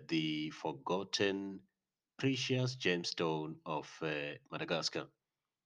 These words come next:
Madagascar is, uh, the fourth largest island in the world. It is, uh, home to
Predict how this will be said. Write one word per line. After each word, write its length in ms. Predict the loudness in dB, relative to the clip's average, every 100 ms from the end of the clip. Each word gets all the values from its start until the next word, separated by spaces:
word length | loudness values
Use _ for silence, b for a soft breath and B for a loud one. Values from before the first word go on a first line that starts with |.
| _ _ _ _ 2
Madagascar 560 | 4 6 4 6 4
is, 400 | 6 4 4 2
uh, 300 | 4 4 2 -2
the 500 | 0 2 4 2 0
fourth 720 | -4 -2 2 4 4 2 -2 -8
largest 720 | 0 2 2 2 0 0 -4 -2
island 640 | 2 2 2 2 0 -2 -6 -6
in 420 | -2 -2 -2 -8 -10
the 100 | -8
world. 500 | 2 4 4 0 -10 -18 _ _ _ _ _ _ _ -2
It 120 | 4
is, 260 | 4 4 4
uh, 140 | 2
home 460 | 4 6 6 2 2 4
to 580 | 6 6 6 4 2